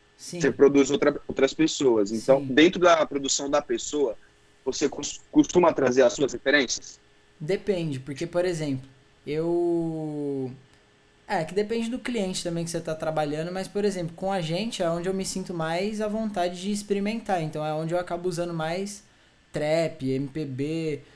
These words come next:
Speaker 1: Só que normalmente, às vezes você vai produzir uma banda de rock e é difícil você pegar e colocar uma referência de trap, assim, no seu som, sabe? Mas, é,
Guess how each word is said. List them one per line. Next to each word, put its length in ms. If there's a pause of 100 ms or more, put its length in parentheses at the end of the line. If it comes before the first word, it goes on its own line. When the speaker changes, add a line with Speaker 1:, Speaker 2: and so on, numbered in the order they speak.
(120)
Speaker 1:
Só 120
que 100
normalmente, 760
às 80
vezes 160
você 60
vai 80
produzir 340
uma 100
banda 260
de 120
rock 520
e 60
é 120
difícil 420
você 140 (140)
pegar 300
e 60
colocar 640 (320)
uma 180
referência 680
de 320 (100)
trap, 380
assim, 360 (480)
no 80
seu 240
som, 360
sabe? 320
Mas, 680 (1160)
é, 640